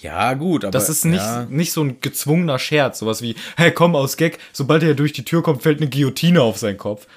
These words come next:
Speaker 2: So ist es jetzt nicht gewesen.
Speaker 1: Aber es ist schon annehmbar gewesen, dass der Snape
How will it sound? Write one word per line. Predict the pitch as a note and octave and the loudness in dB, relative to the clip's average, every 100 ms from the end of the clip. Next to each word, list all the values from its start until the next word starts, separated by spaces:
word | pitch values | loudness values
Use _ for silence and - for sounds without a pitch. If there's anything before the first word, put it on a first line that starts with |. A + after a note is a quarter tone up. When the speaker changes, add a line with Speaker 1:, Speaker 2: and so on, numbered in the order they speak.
| - | -6
Speaker 2:
So | B2+ E3 | 0 0
ist | D#3 | 0
es | |
jetzt | D3 C#3+ C3 | -6 -6 -4
nicht | G2+ - | -6 -8
gewesen. | E2+ E2 D#2+ - _ _ _ | -12 -12 -14 -20 _ _ _
Speaker 1:
Aber | - F#2 A2+ C#3 D3 D3+ - | -4 0 2 4 2 2 -2
es | B2+ - | -6 -10
ist | B2 - | -8 -8
schon | - A2+ B2+ C3+ C3 C3 _ | -6 -6 -4 -4 -6 -8 _
annehmbar | - C3 C#3 C3+ B2 B2 | -4 0 2 0 0 0
gewesen, | B2 A#2+ A#2+ A2+ | 0 -2 -4 -6
dass | G#2+ | -6
der | G#2+ | -8
Snape | G2+ - G#2 A2+ A2 | -8 -6 -4 -4 -6